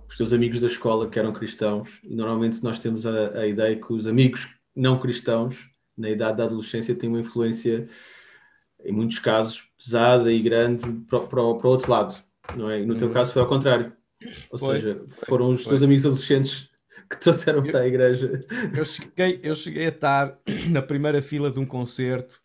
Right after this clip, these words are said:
Speaker 2: de rock a partir, "Uai, eu ganhei", e, e sentir assim uma, a baterem-me assim na, no ombro, "Pá, anda-te embora, vamos para a igreja que aqui não é lugar para ti."
Speaker 1: A sério?
Speaker 2: E,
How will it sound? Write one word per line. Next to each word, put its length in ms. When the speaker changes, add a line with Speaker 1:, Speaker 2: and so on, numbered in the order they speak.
Speaker 2:
de 80
rock 460
a 20
partir, 560
"Uai, 800
eu 60
ganhei", 380
e, 380
e 140
sentir 360
assim 220
uma, 280
a 180
baterem-me 460
assim 180
na, 240
no 200
ombro, 380
"Pá, 220
anda-te 280
embora, 260
vamos 240
para 120
a 80
igreja 420
que 100
aqui 140
não 120
é 40
lugar 240
para 160
ti." 300
Speaker 1:
A 60
sério? 360
Speaker 2:
E, 140